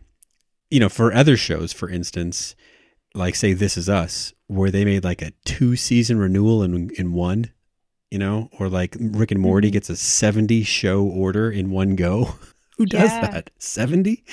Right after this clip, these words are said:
Speaker 2: Oh.
Speaker 1: Um, this show seems to really beg for the idea of a well-thought-out multi-season arc, but we haven't been exposed to that being any kind of, like, sure thing.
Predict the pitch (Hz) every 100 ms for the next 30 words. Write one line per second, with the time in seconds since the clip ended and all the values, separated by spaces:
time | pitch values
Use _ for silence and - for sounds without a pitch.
0 | - - - 214 208 113 107 98 95 _
1 | - - - - 117 175 - 170 131 -
2 | - 143 190 - 113 101 101 98 98 95
3 | 101 143 131 104 - 98 95 98 95 98
4 | 92 92 95 95 90 90 98 95 98 -
5 | 95 87 85 85 82 82 - _ _ 87
6 | 95 135 - 151 - 95 95 101 95 -
7 | - 90 80 - - _ _ - 110 117
8 | 113 135 139 117 104 - 123 131 127 107
9 | 92 92 98 101 98 98 98 - 98 87
10 | 90 87 85 _ - - - 127 110 85
11 | - 107 87 78